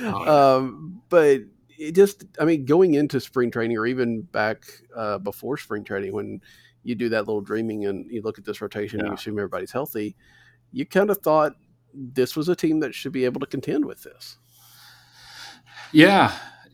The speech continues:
Speaker 1: Yeah. Um, I mean, they certainly, I think, thought they had more depth than they have. And, and,
Speaker 2: Mm-hmm.
Speaker 1: um, I guess I did too. Um, I don't know that I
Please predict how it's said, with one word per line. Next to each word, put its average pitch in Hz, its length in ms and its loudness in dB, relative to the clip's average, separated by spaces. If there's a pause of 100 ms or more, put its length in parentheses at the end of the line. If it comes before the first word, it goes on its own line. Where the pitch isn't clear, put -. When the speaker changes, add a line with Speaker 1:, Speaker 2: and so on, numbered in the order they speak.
(180)
Speaker 1:
Yeah. 127 400 4 (180)
Um, 113 500 4 (1000)
I 143 40 2
mean, 156 160 8
they 143 120 10
certainly, 131 680 4 (200)
I 110 120 0
think, 113 260 -2
thought 107 340 0
they 104 120 2
had 104 420 2 (220)
more 107 240 -2
depth 101 320 -4
than 90 100 -8
they 87 120 -4
have. 95 440 0
And, 85 360 -6
and, 87 320 -8
Speaker 2:
Mm-hmm. 82 340 -10
Speaker 1:
um, 82 260 -4 (500)
I 147 120 2
guess 190 260 2
I 170 180 4
did 143 400 2
too. 110 640 2
Um, 98 340 2
I 113 100 0
don't 127 180 2
know 120 160 4
that 107 160 2
I 95 280 2